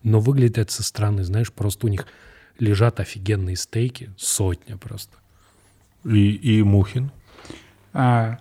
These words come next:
Speaker 3: да, я просто вот, э, как раз про это, потому что я помню, когда я испытал вот это удивление, реально какое-то состояние ты входишь, это уже не просто поесть.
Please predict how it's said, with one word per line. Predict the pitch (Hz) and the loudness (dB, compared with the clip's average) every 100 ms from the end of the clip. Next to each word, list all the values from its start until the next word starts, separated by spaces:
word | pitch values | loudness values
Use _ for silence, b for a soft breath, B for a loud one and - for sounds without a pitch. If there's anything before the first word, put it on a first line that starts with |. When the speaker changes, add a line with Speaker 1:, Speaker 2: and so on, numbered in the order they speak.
| - | -6
Speaker 3:
да, | 123 131 117 101 | 0 2 2 0
я | 107 110 | -4 -6
просто | - 120 - 113 | -4 -6 -4 -4
вот, | 110 - 117 | -4 -6 -8
э, | 110 107 107 - | -6 -6 -10 -8
как | 113 - | -6 -2
раз | 117 - | -2 -2
про | 123 120 | 0 2
это, | 113 - - | 2 -4 -16
потому | - 117 117 | -8 -2 -2
что | - 123 | -2 -2
я | 113 120 | 2 2
помню, | 120 139 131 113 104 98 - | 4 6 6 4 0 -4 -2
когда | 110 113 113 | 0 4 4
я | 113 110 | 4 2
испытал | - 120 - 117 | 0 -6 2 2
вот | 107 101 | 2 -2
это | 107 - | -4 -2
удивление, | 110 110 110 135 147 110 | 0 0 2 2 2 2
реально | 113 123 110 104 107 | 0 0 -2 -4 -10
какое-то | - 110 127 120 110 | -10 0 0 0 -2
состояние | - - - 127 139 120 | -4 -6 0 2 4 4
ты | 110 113 | 0 -4
входишь, | - 131 123 117 117 | -4 0 0 0 -4
это | 113 117 | 0 0
уже | 113 117 | 2 2
не | 117 | 2
просто | 117 131 - - 104 101 - | 2 -2 -2 -8 -10 -10 -6
поесть. | 113 110 107 95 - | -4 -2 -2 -4 -10